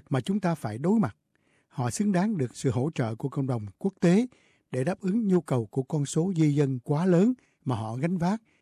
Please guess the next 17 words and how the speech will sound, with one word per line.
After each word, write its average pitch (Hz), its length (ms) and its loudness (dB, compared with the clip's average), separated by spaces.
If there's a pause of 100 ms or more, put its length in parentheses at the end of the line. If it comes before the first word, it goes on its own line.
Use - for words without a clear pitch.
(140)
kể 131 200 -2
cả 131 320 -6
các - 180 -8
nhu 165 120 2
cầu 113 340 -4
về 123 120 -6
y 139 180 -4
tế, 151 320 0 (240)
công 151 160 0
ăn 151 140 0
việc 127 180 -6
làm, 123 240 -4 (180)
huấn 190 260 4
nghệ 113 320 0
và 120 280 -2
học 113 220 -10
tập. 117 140 -4